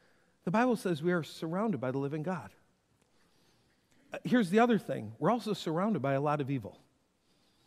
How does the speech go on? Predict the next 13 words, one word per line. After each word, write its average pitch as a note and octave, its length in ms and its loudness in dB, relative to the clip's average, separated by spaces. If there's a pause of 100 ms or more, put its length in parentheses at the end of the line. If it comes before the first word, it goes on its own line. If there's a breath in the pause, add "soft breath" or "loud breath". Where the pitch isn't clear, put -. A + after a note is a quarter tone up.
(1040)
And G3 140 10
we A#3+ 180 8
have B3 140 6
a A#3 60 4
choice C4 400 4
perspective-wise. C#3+ 880 -2
Where F3 140 2
are G3+ 60 2
we G3 100 -2
gonna F#3+ 120 0
shift - 300 -8
our C#3 120 -2
eyes? A#2 320 -8